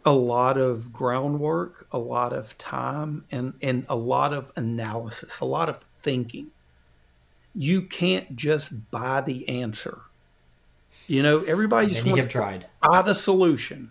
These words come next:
Speaker 1: right? Just, just fix it. Just fix it. Real security means really understanding your environment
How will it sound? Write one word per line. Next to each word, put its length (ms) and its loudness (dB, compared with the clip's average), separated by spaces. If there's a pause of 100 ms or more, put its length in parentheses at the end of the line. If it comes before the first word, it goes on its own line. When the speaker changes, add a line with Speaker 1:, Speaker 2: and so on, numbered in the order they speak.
Speaker 1:
right? 240 4
Just, 180 -2 (160)
just 220 2
fix 300 4
it. 100 -12
Just 200 0
fix 300 4
it. 120 -10 (1160)
Real 500 2
security 1000 0 (1200)
means 480 2
really 640 2
understanding 800 -2
your 440 -2
environment 640 -4